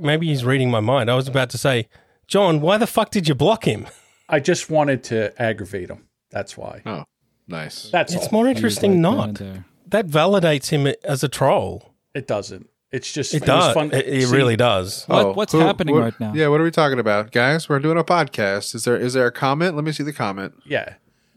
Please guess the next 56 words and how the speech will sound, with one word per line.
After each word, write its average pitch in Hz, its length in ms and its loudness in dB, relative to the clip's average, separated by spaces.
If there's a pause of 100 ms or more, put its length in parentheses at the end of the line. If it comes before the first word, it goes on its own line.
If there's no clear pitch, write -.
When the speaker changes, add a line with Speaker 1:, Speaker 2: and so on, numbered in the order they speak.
(160)
Speaker 1:
Well, 143 220 2
Speaker 3:
No, 208 140 8
Speaker 1:
he's - 100 8
Speaker 3:
you 190 60 6
have 214 80 6
Speaker 1:
not 160 60 2
Speaker 3:
to 185 60 2
cut 196 220 2
out 190 180 2
shit. 147 280 2
Let 143 100 4
me 160 80 0
see 170 140 0
the 160 100 -2
comment, 127 360 -2
please. 98 400 -4 (100)
Speaker 2:
Uh, - 20 -6
I 123 800 -2
don't 131 80 -2
Speaker 3:
Two 160 80 4
Speaker 2:
think 160 120 4
Speaker 3:
out 151 60 6
Speaker 2:
I 151 60 2
Speaker 3:
of 143 40 -2
Speaker 2:
can. 151 120 2
Speaker 3:
three. 123 160 4
Speaker 1:
If 117 100 -8
it 165 80 0
Speaker 3:
Two 190 80 0
out - 80 -2
Speaker 1:
says 147 220 4
Speaker 3:
of 143 80 0
four. 165 80 2
Speaker 1:
Vegeta, 202 560 0 (100)
<laughs> - 120 -20
Vegeta, 202 340 0
I'll 185 180 2
fucking 196 380 -2
say 127 220 0
it. 151 60 -4
Vegeta 170 340 -2
Fajita 156 600 -2 (220)
was 151 160 -2
blocked 147 340 -2
for 180 160 -2
five 175 380 0
minutes. 185 320 0 (240)
You 220 200 0
guys 269 220 2
have 180 160 2
access 160 400 0
to 175 100 -2
the 151 120 -2
chat 143 320 0
as 151 180 0
well. 151 540 0